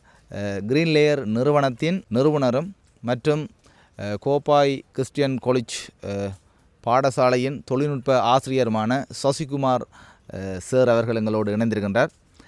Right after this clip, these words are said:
இந்த நிகழ்ச்சி திட்டத்தை பற்றி அவர் தன்னுடைய, அஹ், கருத்தை பதிவு செய்வார். அத்தோடு இவர்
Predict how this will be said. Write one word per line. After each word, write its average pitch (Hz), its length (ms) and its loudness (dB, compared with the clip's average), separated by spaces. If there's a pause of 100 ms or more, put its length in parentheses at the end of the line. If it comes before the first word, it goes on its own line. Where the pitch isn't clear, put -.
(220)
இந்த 131 600 2
நிகழ்ச்சி 156 380 2
திட்டத்தை 135 360 0
பற்றி 139 400 0
அவர் 120 400 0
தன்னுடைய, 113 560 2 (800)
அஹ், 90 120 -8
கருத்தை 120 400 0
பதிவு 117 240 2
செய்வார். 110 340 0 (180)
அத்தோடு 151 500 2 (340)
இவர் 147 340 4